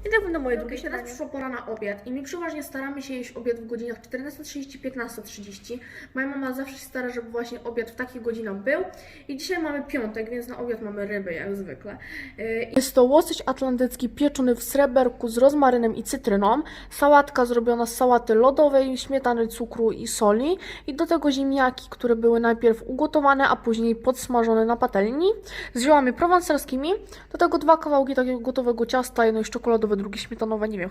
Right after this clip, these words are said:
moja mama w Lidlu kupiła. E, i do tego do picia Hortex,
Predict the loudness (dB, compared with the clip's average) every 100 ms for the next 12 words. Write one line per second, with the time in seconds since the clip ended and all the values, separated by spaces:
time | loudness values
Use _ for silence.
0 | -6 -6 -4 -4 -4 -4 -8 -10 -6 -2
1 | -2 -4 -16 -14 -14 -14 -4 0 2 2
2 | 2 0 2 2 4 6 4 2 4 4
3 | 2 -2 -2 4 2 4 -2 -2